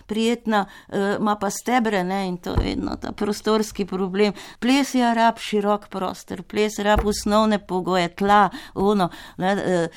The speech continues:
n-, ne sme biti prenizek strop, ke, ke če, če skačeš, pol pa človek skačeš, d-, tako da se udariš v glavo <laughs> ali pa kaj se kaj, ne. Tako, no, s temi prostori. No, pa španski borci, sem rekla, ne,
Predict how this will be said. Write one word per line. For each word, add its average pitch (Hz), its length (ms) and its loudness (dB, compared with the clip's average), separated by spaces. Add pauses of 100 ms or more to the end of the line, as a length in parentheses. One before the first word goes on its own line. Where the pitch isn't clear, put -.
n-, 196 220 -4 (120)
ne 202 180 -2
sme 254 200 2
biti 269 140 2
prenizek 247 560 4
strop, 233 380 -2
ke, 220 240 -2
ke 226 140 0
če, 220 240 -4
če 226 200 -2
skačeš, 214 580 -2
pol 233 160 0
pa 226 160 -4
človek 226 300 -4
skačeš, 214 540 -4 (520)
d-, 190 480 2
tako 233 220 -2
da 220 100 4
se 214 140 -4
udariš 214 380 -2
v 226 60 -2
glavo 226 340 0
<laughs> - 40 -12
ali 240 100 4
pa - 160 -4
kaj - 240 -4
se 175 220 -6
kaj, 175 240 -2
ne. 175 100 0 (300)
Tako, 226 240 2
no, 208 140 2
s 208 120 -8
temi 220 260 2
prostori. 214 600 2 (180)
No, 277 180 2
pa 269 120 0
španski 269 480 0
borci, 254 380 -2
sem 247 240 0
rekla, 226 400 -2
ne, 190 160 0